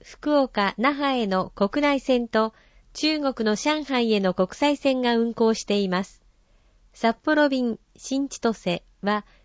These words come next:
一日二往復運航しており、これからの季節は、札幌の木であるライラックや、観光スポットとしても人気のラベンダー畑など、美しい花のスポットがいっ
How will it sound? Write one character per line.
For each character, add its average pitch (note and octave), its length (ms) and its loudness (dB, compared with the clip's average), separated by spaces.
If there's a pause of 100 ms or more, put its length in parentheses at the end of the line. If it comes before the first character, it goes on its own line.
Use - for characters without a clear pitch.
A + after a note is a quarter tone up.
(140)
一 A3 280 -2
日 B3+ 260 0
二 C4 220 0
往 D#4 140 2
復 G#3+ 280 -2
運 B3 120 -2
航 A#3+ 200 2
し A#3+ 80 -10
て A3 200 0
お G3+ 100 0
り、 F3 240 -4 (160)
こ A3 100 2
れ D4 140 2
か D4+ 100 0
ら D4+ 100 2
の C4+ 140 2
季 - 120 -14
節 B3 300 0
は、 F#3+ 220 0 (140)
札 G#3+ 280 0
幌 D4+ 220 2
の D4 140 0
木 C#4+ 160 -6
で C#4 120 4
あ B3+ 80 2
る G#3 140 2
ラ A#3 160 4
イ C#4+ 80 0
ラ C#4+ 160 2
ッ - 20 -12 (100)
ク G#3 260 -4 (100)
や、 G3 240 0 (280)
観 C4 180 0
光 D#4 260 -2
ス - 80 -20
ポ D#4 160 0
ッ D4+ 40 -2
ト - 140 -8
と A3+ 140 0
し - 80 -6
て G#3 100 0
も G3 120 2
人 A#3 260 -2
気 A3+ 160 -2
の G#3+ 220 0 (100)
ラ F#3 180 2
ベ D4 180 0
ン D4+ 100 -4
ダ D4 160 2
ー - 20 0
畑 A#3+ 640 -2
な F#3 160 -2
ど、 F3 220 -2 (320)
美 G#3+ 340 -2
し C#4+ 280 -2
い - 20 -4
花 A#3+ 240 -2
の B3 120 2
ス - 140 -16
ポ C#4 120 2
ッ C#4 40 2
ト - 220 -2
が F#3 120 0
い E3 100 0
っ - 40 -10